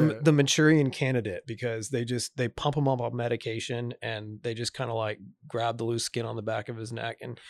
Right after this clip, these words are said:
Speaker 2: <laughs>
Speaker 1: I don't think he really, like, honestly, like, I, I don't like to even talk negatively about Joe Biden. Like, my, my dad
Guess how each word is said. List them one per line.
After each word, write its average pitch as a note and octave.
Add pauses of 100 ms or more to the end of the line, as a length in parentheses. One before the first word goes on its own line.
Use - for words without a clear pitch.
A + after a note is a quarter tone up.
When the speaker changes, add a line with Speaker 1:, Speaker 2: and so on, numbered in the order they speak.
Speaker 2:
<laughs> C4+
Speaker 1:
I D#3
don't E3+
think F#3
he G3
really, E3+
like, D#3+ (640)
honestly, G#3
like, D3 (760)
I, A2 (300)
I D3+
don't F#3
like D3+
to C#3+
even C3
talk A#2+ (200)
negatively B2+
about B2 (500)
Joe B2+
Biden. B2+ (1300)
Like, B2 (280)
my, C#3 (400)
my B2+
dad A#2+